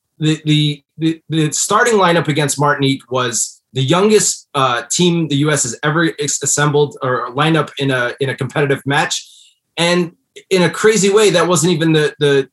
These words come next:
the most interesting stat. The most interesting stat was the starting lineup averaged five caps. I mean, think about that. That's, that's insane. So I was very impressed with the U S team against Jamaica last night. I thought that was gonna be a very tough test. I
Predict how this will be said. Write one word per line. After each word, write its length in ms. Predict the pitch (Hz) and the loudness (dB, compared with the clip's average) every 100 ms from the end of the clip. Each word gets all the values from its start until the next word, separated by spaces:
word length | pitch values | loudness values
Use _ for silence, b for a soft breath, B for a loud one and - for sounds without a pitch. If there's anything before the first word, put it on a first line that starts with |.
| _ | _
the 100 | 147 | 0
most 220 | 156 147 | 0 0
interesting 400 | 160 156 147 143 | -2 -2 0 0
stat. 420 | - - 156 113 | 0 0 0 0
The 60 | 151 | -2
most 180 | 165 175 | 0 0
interesting 400 | 170 170 160 147 | -4 -4 -2 -2
stat 400 | - 196 160 143 | 0 0 2 2
was 480 | 135 127 - - _ _ _ _ 113 - 135 127 | 0 0 -4 -6 _ _ _ _ -20 -20 -16 -2
the 120 | 147 | -2
starting 340 | - 180 175 | 2 2 2
lineup 300 | 170 165 139 - | 2 2 0 0
averaged 360 | 151 139 - - - | 0 0 -4 -10 -4
five 360 | 165 160 160 - | 2 2 2 -2
caps. 500 | 151 117 - - - | -2 -2 -2 -8 -2
I 40 | |
mean, 180 | 143 156 | 0 2
think 180 | 190 175 | 2 2
about 280 | 143 120 117 | 0 -2 -4
that. 180 | 101 | -6
That's, 380 | 131 143 - - | -2 -2 -2 -4
that's 240 | 147 160 147 | -2 -2 0
insane. 400 | 139 139 113 104 | 0 0 -2 -2
So 360 | 139 135 110 B B B _ _ | 0 0 -2 B B B _ _
I 80 | 196 | 0
was 160 | 233 160 | 2 2
very 280 | 196 202 | 4 4
impressed 340 | 196 160 170 160 | 4 2 0 0
with 140 | 160 | -2
the 60 | 147 | 0
U 120 | 156 | 0
S 160 | 147 - | 0 0
team 220 | 156 147 | -2 -2
against 480 | 139 139 143 139 - | -2 0 0 -2 -4
Jamaica 560 | 135 135 139 147 139 131 | -2 0 2 2 0 0
last 340 | 135 139 135 | 0 0 0
night. 320 | 139 147 156 160 | 2 2 0 -2
I 100 | 135 | -6
thought 380 | 131 - 151 151 | -2 0 0 0
that 140 | 139 | -2
was 100 | 135 | 0
gonna 160 | 131 135 | -2 -2
be 100 | 131 | -2
a 60 | 123 | 0
very 240 | 139 139 | 2 2
tough 220 | 139 131 - | 0 -2 0
test. 300 | 160 170 | -2 -2
I 80 | - | -4